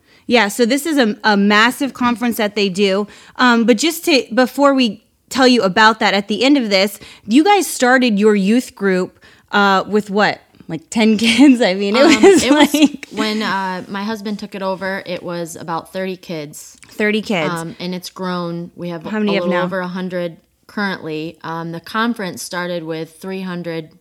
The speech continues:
Speaker 2: kids.
Speaker 1: Yeah.
Speaker 2: And it's grown to over a thousand.
Speaker 1: Yes.
Speaker 2: And it's our eighth year.
Speaker 1: Yeah, it, it is a big, big deal. Uh, so we'll give you information about that at the end of this podcast. But, you know, I, I really love and respect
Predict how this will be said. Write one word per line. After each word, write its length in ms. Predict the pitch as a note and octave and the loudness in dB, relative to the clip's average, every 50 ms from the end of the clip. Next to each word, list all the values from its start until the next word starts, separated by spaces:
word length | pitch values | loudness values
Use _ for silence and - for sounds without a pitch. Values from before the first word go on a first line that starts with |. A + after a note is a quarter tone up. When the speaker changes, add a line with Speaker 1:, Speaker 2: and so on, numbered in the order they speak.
| _ _ - | _ _ -12
Speaker 2:
kids. 500 | - F3+ D#3 D3+ C#3+ D3 - - - - _ _ _ _ - | -10 -8 -8 -8 -10 -12 -16 -18 -18 -20 _ _ _ _ -10
Speaker 1:
Yeah. 180 | F3+ F3 D#3+ | -6 -4 -4
Speaker 2:
And 80 | C#3 E3+ | -2 -4
it's 100 | D#3 - | -6 -8
grown 260 | - F3+ E3 D#3+ D#3+ | -8 -8 -8 -8 -8
to 100 | D3+ F3 | -10 -10
over 200 | C3+ E3 D3 D#3 | -10 -10 -10 -10
a 80 | D3+ D3+ | -12 -12
thousand. 440 | D3 D#3+ D#3 D3+ D3 C#3+ F3 F3 F#3+ | -10 -10 -10 -10 -8 -8 -6 -2 0
Speaker 1:
Yes. 500 | G#3+ A3 A3 G3 D#3+ B2+ - - - - | 2 2 2 2 0 -2 -6 -12 -16 -14
Speaker 2:
And 100 | D#3 D#3+ | -14 -14
it's 140 | D#3 - D#3 | -12 -12 -12
our 100 | D3 - | -10 -10
eighth 240 | D#3 D#3+ D3+ D#3 - | -10 -10 -10 -12 -12
year. 300 | D#3 D#3 D3 C#3+ C#3+ - _ | -12 -10 -10 -10 -12 -16 _
Speaker 1:
Yeah, 380 | - F#3+ G3 G#3 G3+ F#3+ E3 - | -12 -6 -4 -2 0 0 -2 -2
it, 240 | - - G#3 A3 - - | -2 -4 -4 -4 -2 2
it 160 | A#3 A#3+ B3+ | 2 2 4
is 160 | C4+ C4+ A#3+ - | 2 2 0 0
a 140 | - G#3+ G#3 | -2 -2 -2
big, 640 | E3+ D3 _ - A3 A3+ A3+ A3 A3 G3 F#3+ F#3 F3+ | -4 -2 _ 4 4 6 6 6 4 2 0 -2 0
big 280 | F#3+ G#3+ G#3 F#3+ F3 E3 | 2 2 2 0 -2 -4
deal. 380 | G3+ G#3 F#3+ D#3+ C#3+ E3 F3 - - - - - - | -2 -2 0 0 -2 -4 -6 -10 -16 -20 -20 -8 -2
Uh, 160 | - G3+ - | -2 -2 0
so 160 | - - A#3+ | -2 0 0
we'll 100 | A#3 B3 | 2 2
give 220 | B3 B3 D4 B3+ C4+ | 2 0 0 0 0
you 80 | A#3+ A#3+ | 0 0
information 600 | B3 A3+ - A3+ A3 G#3+ G#3+ G#3+ G#3 - A3 F#3+ - - | -2 -2 -2 -2 -2 0 -2 -2 -4 -6 -6 -8 -6 -6
about 300 | G3+ F3+ G#3 G3 G3 G3 | -4 0 0 0 0 0
that 160 | - G3+ - | 0 -2 -2
at 160 | - G3 F#3 - | -2 -2 -4 -2
the 100 | G3+ G3+ | -2 0
end 140 | G#3 G3+ | 0 0
of 80 | G3+ F3 | 0 -2
this 160 | F#3+ F#3 - | -4 -8 -10
podcast. 680 | - - G3+ F#3+ G#3 G3+ - G#3+ F3+ D3 C#3 F3+ - - - - - - - - - | -6 -2 0 0 0 0 -2 -2 -2 0 -2 -2 -6 -10 -18 -20 -20 -20 -18 -8 -2
But, 340 | G3 B3 A#3+ A#3 - - A#3+ | 2 4 4 4 2 2 2
you 80 | C4 | 2
know, 320 | C4+ C4 B3+ A#3+ B3 - - | 4 4 4 4 2 0 0
I, 460 | - G#3 A#3 C4 D4+ F4+ F#4 - - _ _ _ - | 2 4 4 4 4 4 2 -2 -4 _ _ _ 2
I 560 | - B3 C4+ C#4+ D#4 E4 F4+ F#4 F#4 F#4+ F#4 _ _ _ _ _ _ - | 4 6 6 6 6 4 2 0 -2 -4 -6 _ _ _ _ _ _ -6
really 680 | G#3+ G#3+ A3 A#3+ C4+ C#4 C#4 C#4+ C#4+ D4 D4 D4 B3+ - | -4 0 2 4 4 4 4 4 2 2 0 0 -2 -2
love 600 | - A3+ A3 A3 G#3+ G#3+ G#3+ A3 A#3+ B3+ B3+ C4 - | -2 0 2 4 4 4 4 4 2 0 -2 -4 -4
and 180 | - A3+ A3 G#3+ | -2 0 0 0
respect 920 | G#3+ G#3+ - - - - G#3+ G3 F#3+ G3+ A#3 - _ - - - - | 0 -2 -4 -6 -8 -4 0 0 0 0 0 -4 _ -14 -14 -14 -14